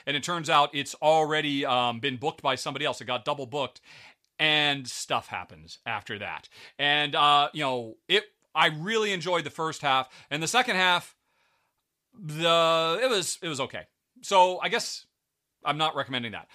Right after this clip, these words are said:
Uh, this actually, uh, last week, somebody asked, uh, me and Ruel in the last R and R, what are our favorite scaries? And I mentioned at the time, I am such a sucker for found footage stuff.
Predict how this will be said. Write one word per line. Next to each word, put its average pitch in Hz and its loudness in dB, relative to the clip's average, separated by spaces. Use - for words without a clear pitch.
Uh, 208 8
this 285 2
actually, 208 2
uh, 190 2
last 214 4
week, 143 -2
somebody 185 2
asked, 143 4
uh, 151 4
me 180 -4
and 202 -4
Ruel 196 0
in 139 -2
the 135 -4
last 165 2
R 180 2
and 185 0
R, 185 4
what 156 -2
are 185 2
our 147 2
favorite 170 -4
scaries? 175 -6
And 160 -8
I 185 -8
mentioned 214 -8
at 127 -12
the 127 -12
time, 151 -8
I 220 6
am 147 2
such 175 -2
a 139 -6
sucker 156 -2
for 131 -12
found 139 0
footage 139 -4
stuff. 156 0